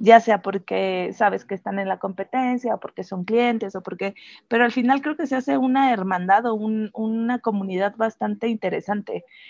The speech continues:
que te los puedes encontrar en expos, en eventos, en, en convenciones, eh, ¿no? Y, y, y pues al final todos somos como compañeros, ¿no? No importa a qué,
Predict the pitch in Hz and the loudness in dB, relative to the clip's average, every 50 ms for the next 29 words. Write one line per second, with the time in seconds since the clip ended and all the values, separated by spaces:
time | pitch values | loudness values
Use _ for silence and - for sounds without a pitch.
0 | - _ _ - 214 208 202 202 196 196 190 185 - 208 208 214 208 - 247 247 | -20 _ _ 2 4 4 6 6 4 2 2 2 2 2 2 0 2 0 2 2
1 | 254 247 214 208 190 180 202 202 208 220 226 214 208 202 185 - - - - 202 | 2 2 2 2 2 4 4 4 4 4 4 2 0 -2 -4 -6 -10 -6 -4 -2
2 | 196 196 190 - 208 190 185 190 190 190 196 196 190 185 - 190 190 185 185 - | -2 -2 -4 -4 -6 -4 -4 -2 -2 -2 -2 -2 -4 -4 -4 -4 -4 -4 -4 -6
3 | - 190 185 185 180 180 180 175 180 175 - _ _ _ _ _ 185 165 196 185 | -6 -6 -4 -4 -4 -6 -6 -6 -6 -8 -10 _ _ _ _ _ -10 -8 -6 -2
4 | - 208 196 196 196 196 180 - 208 202 202 196 190 190 185 185 - - 185 - | 0 2 2 4 2 2 2 2 4 4 4 4 2 -2 -4 -4 -2 -2 -2 0
5 | - 202 208 220 254 349 - - - - - - - 220 214 214 214 208 208 208 | 2 2 4 4 4 2 0 -6 -18 -20 -16 -2 2 4 4 6 4 2 2 0
6 | 202 - - 220 214 185 - _ _ _ - 214 196 - - - 208 202 - - | -2 -2 -2 -2 -2 -2 -4 _ _ _ -4 -4 -4 -4 -4 -2 -2 -2 -2 -6
7 | - - _ _ _ _ - 190 226 208 - 226 214 220 226 233 233 - - 254 | -14 -20 _ _ _ _ 0 0 2 2 0 2 4 4 4 2 2 0 2 2
8 | 254 247 240 - 254 233 233 233 240 240 240 - - - _ _ _ _ _ _ | 2 2 2 0 0 0 2 2 2 0 0 -4 -12 -20 _ _ _ _ _ _
9 | - - _ _ _ - 208 202 202 196 196 196 196 190 190 185 185 185 180 - | -20 -20 _ _ _ 0 0 2 2 2 2 2 2 2 0 0 -2 -2 -4 -8
10 | _ _ _ _ _ _ _ _ _ _ - 226 226 - - 202 196 220 240 220 | _ _ _ _ _ _ _ _ _ _ 2 2 4 8 8 8 8 8 6 6
11 | 190 185 - - - - _ _ _ _ _ - 202 220 247 240 233 233 220 - | 4 2 0 -6 -16 -20 _ _ _ _ _ -4 -2 0 0 0 0 0 0 0
12 | 233 233 - - 233 226 214 190 175 - - 202 196 196 202 196 - - | -2 -4 -2 0 2 2 2 2 0 -2 -4 -4 -2 -2 -4 -6 -8 -10